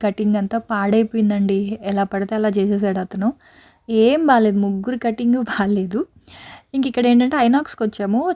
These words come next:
చిత్రాలయ. ఇక్కడ ఏంటంటే అన్నీ ఉంటాయి కదా, ఆ, ట్రెండ్స్,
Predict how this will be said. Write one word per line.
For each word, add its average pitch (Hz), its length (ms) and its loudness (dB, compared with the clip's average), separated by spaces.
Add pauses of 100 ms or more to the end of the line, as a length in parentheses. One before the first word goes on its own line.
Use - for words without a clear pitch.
చిత్రాలయ. 226 640 0
ఇక్కడ 226 220 -2
ఏంటంటే 233 380 2
అన్నీ 233 280 4
ఉంటాయి 220 320 2
కదా, 208 340 -2 (440)
ఆ, 190 180 -6
ట్రెండ్స్, 196 640 -2